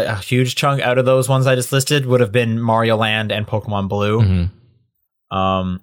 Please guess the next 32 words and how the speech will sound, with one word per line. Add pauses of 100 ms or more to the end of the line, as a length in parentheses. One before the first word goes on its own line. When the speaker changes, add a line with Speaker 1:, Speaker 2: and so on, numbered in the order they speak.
Speaker 1:
so (400)
probably
either
of
those,
probably
Pokemon. (680)
I
probably
had,
like,
more
investment (140)
in
that
than
I
did
Super
Mario
Land, (200)
despite
that
being
a
great
Mario
platformer.
Speaker 2:
Mm-hmm. (260)
Speaker 1:
So
I'll,
I'm